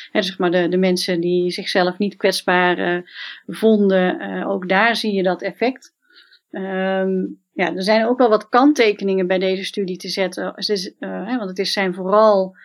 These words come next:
eh, toch wat oudere mensen die daarin zitten. De gemiddelde leeftijd was geloof ik net boven de zestig jaar. Ehm, eh, dus ja, dat maakt natuurlijk wel uit. Je kunt het niet direct naar de hele, eh, Nederlandse bevolking, eh, ehm, eh, uitzetten. Maar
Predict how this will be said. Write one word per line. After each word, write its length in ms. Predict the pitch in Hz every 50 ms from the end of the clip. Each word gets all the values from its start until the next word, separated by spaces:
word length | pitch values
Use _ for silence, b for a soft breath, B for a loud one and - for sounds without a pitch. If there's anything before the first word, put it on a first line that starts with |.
| B B B B B B
eh, 440 | - 190 185 185 185 180 180 180 180 180 175 -
toch 220 | - 220 214 214
wat 200 | - 185 180 -
oudere 420 | - 202 214 233 247 226 202 196
mensen 400 | 185 185 185 190 190 180 - 196
die 80 | 180 180
daarin 340 | 175 180 175 170 185 214 247
zitten. 460 | - 277 - 226 - 277 294 311 -
De 60 | - 190
gemiddelde 300 | - 190 190 190 185 185
leeftijd 240 | 190 190 190 - -
was 160 | 202 185 -
geloof 260 | - - 185 185 180
ik 80 | 185 -
net 200 | 202 196 185 190
boven 260 | 196 190 190 185 190
de 60 | 185
zestig 400 | - - 196 190 - - 190 -
jaar. 400 | - 196 190 185 175 175 170 - _ B B B B B B B B
Ehm, 680 | B - 190 185 185 180 185 185 180 180 180 180 180 180 180 -
eh, 200 | - 185 180 175
dus 120 | 185 190
ja, 100 | 185 175
dat 160 | 165 180 180 -
maakt 240 | 196 196 196 196 -
natuurlijk 460 | 208 185 180 - 220 208 190 190 180
wel 240 | 190 196 196 196 -
uit. 260 | 196 190 185 185 185
Je 80 | 196 185
kunt 180 | - 196 180
het 120 | 190 180 -
niet 180 | 214 208 190
direct 380 | 190 208 196 196 208 208 208 -
naar 160 | 202 185 180
de 60 | 185
hele, 300 | 180 190 208 214 208 196
eh, 420 | 196 196 190 185 185 - 196 190 190
Nederlandse 500 | 190 190 190 185 190 185 185 - - 190
bevolking, 680 | 185 170 196 196 220 220 220 - 226 220 220 214 214
eh, 360 | 214 214 208 208 208 - -
ehm, 520 | - 202 208 202 202 202 202 202 202 208 196 - B B B B B B B B B
eh, 360 | B 196 190 190 190 190 202 208 - -
uitzetten. 720 | 202 202 208 208 214 - - 196 196 202 - 247 240 -
Maar 320 | - 185 190 196 - -